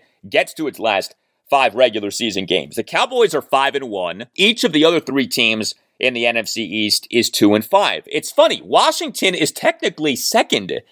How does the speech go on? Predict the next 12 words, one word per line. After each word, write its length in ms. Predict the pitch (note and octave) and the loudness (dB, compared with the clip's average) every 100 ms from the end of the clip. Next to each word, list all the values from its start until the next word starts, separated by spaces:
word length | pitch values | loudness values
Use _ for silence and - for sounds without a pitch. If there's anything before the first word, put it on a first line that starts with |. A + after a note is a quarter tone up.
| _ - | _ -4
in 140 | B2 | -2
the 100 | B2 | 0
N 120 | C3+ | 2
F 100 | B2 | 0
C 120 | - | 0
East 320 | A#2+ A2 C#3 - | -4 0 0 0
because 240 | C3+ A2+ | 0 0
Washington 640 | G2+ C#3 D3+ D3 B2+ B2 A2 _ _ | 4 2 2 -2 -2 0 -2 _ _
is 220 | - C#3 G#2+ | 0 0 2
one 220 | C#3 E3 | 0 2
and 120 | B2+ | 2
oh 320 | F3+ D#2+ A#1+ | 2 2 -4